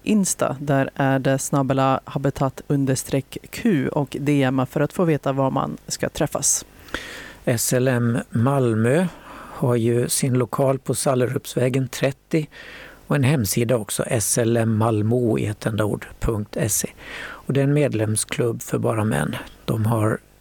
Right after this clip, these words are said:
Speaker 2: öppen, eh, klubb på tisdagar tjugo till tjugofyra. Dörren stänger tjugotvå. På lördagar är det klubbafton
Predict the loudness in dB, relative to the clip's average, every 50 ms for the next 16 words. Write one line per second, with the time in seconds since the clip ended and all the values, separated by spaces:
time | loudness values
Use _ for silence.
0 | -20 -6 -4 -4 -4 -4 -8 _ _ -2 0 2 2 2 2 2 2 0 -2 -6
1 | -12 -20 -20 -8 -8 -4 -2 0 0 2 2 0 -2 -4 -6 -8 -8 -14 -10 -4
2 | -2 -2 -2 -2 -2 -2 -2 -4 -2 -2 0 0 2 0 0 -2 -2 -2 0 0
3 | 0 0 -2 -2 -2 -4 -4 -2 -6 -2 0 0 2 2 2 0 -2 -6 -8 -4
4 | -2 0 2 2 0 -2 -2 -4 -4 -4 -2 -4 -2 -2 -2 -2 -2 -2 -2 -4
5 | -4 -4 -6 -10 -18 -18 -16 -14 -14 -14 -16 -6 -4 0 2 2 2 2 2 2
6 | 2 2 2 2 0 0 -2 -2 -2 -2 0 2 2 2 0 0 -2 -6 _ _
7 | _ _ -10 -4 0 0 0 0 0 0 -2 -2 -4 -6 -6 -2 0 0 0 0
8 | -2